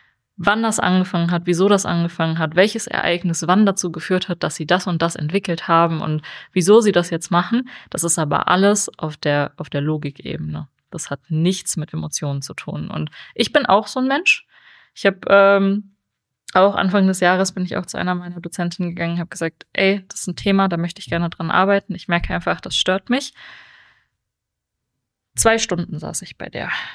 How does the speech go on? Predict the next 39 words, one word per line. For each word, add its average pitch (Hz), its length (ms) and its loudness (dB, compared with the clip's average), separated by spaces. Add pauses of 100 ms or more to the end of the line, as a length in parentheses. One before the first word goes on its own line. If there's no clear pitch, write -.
(220)
Und 175 160 0
die 180 100 2
hat 190 340 0 (140)
mich 185 200 0
so 208 300 4
lange 151 300 2
nicht 180 320 -8
gehen 143 220 -6
lassen, 180 480 -2 (920)
bis 185 140 -4
ich 190 100 -4
geheult - 340 -8
hab. - 180 -18 (1400)
Sagte, 170 220 -2
ist - 180 -2
mir 180 160 0
egal, 190 440 2 (320)
ob 196 160 -2
wir 196 80 6
jetzt 196 180 4
noch 220 140 4
eine 233 120 -2
Stunde 214 320 0
hier 208 120 0
sitzen 196 280 -4
oder 175 200 -4
nicht. 220 340 -4 (260)
Du 170 80 -14
verlässt 180 400 2
diesen 170 160 -6
Raum 165 280 0
erst, 170 300 -2
wenn 151 100 -4
ich - 160 -10
irgendeine 156 280 -6
Emotion 151 360 -6
von 143 160 -8
dir 143 120 -6
sehe. 147 220 -4